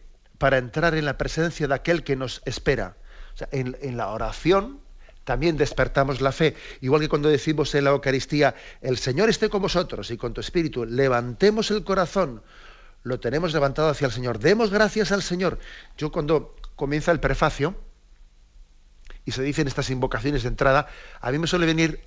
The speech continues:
a la mente esto: "Despertemos nuestra fe, el Señor esté contigo, levantemos el corazón".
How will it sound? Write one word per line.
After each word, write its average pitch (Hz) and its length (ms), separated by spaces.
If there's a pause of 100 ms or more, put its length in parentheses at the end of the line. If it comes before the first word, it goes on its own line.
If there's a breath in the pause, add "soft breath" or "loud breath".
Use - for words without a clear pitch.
(140)
a 135 140
la 131 80
mente 160 460
esto: - 400
"Despertemos 143 920
nuestra 185 300
fe, 151 220 (640 loud breath)
el 123 100
Señor 139 360
esté 196 180
contigo, 143 420
levantemos 120 800
el 202 100
corazón". 160 500